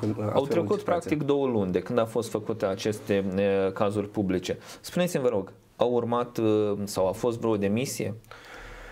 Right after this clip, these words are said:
Speaker 2: Vorbesc la toate nivelurile.
Speaker 1: Uh, la nivelul,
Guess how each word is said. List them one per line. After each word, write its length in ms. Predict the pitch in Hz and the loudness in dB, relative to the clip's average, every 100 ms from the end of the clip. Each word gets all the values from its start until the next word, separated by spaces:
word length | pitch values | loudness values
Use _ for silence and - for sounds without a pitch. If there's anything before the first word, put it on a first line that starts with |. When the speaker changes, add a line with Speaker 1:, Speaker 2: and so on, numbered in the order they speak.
| - - - | -16 -14 -6
Speaker 2:
Vorbesc 360 | 123 143 151 165 | 0 2 2 0
la 100 | 156 | -2
toate 260 | - 139 107 | 0 0 0
nivelurile. 440 | 92 90 87 123 | 0 2 4 4
Speaker 1:
Uh, 260 | 120 117 117 | 4 2 0
la 140 | 135 | 0
nivelul, 840 | 131 135 175 180 170 170 165 160 156 | 2 0 0 2 2 4 2 2 0